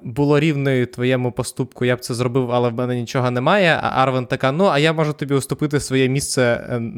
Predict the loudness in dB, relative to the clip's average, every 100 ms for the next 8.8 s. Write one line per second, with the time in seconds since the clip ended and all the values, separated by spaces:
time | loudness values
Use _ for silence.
0 | -8 -4 -2 0 0 0 -4 -4 -6 -8
1 | -8 -10 -14 _ -20 -12 0 0 2 2
2 | 2 0 0 0 0 2 2 4 4 2
3 | -2 -10 _ _ _ 0 0 2 2 2
4 | 2 0 0 0 -2 -4 -8 -10 -8 -6
5 | -6 -8 -8 -12 -14 _ _ 0 2 2
6 | 2 0 -2 -6 -6 -10 -18 _ _ 0
7 | 2 2 2 2 2 4 2 -2 0 -2
8 | -2 -8 -6 -2 -2 -2 -8 -12